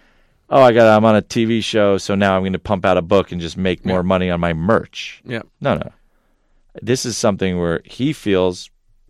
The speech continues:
Speaker 1: I guess in my opinion, I can't say, speak for him, but in all the things I've been listening to say,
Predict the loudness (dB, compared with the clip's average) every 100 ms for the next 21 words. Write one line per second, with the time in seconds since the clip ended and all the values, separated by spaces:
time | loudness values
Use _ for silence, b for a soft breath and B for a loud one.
0 | -18 -10 -8 -8 -4 -4 -4 -8 -10 -10
1 | -12 -8 -8 -8 -10 -10 -6 -4 -4 -4
2 | -6 -6 -6 -10 -12 -12 -12 -10 -12 -12
3 | -16 -12 -12 -12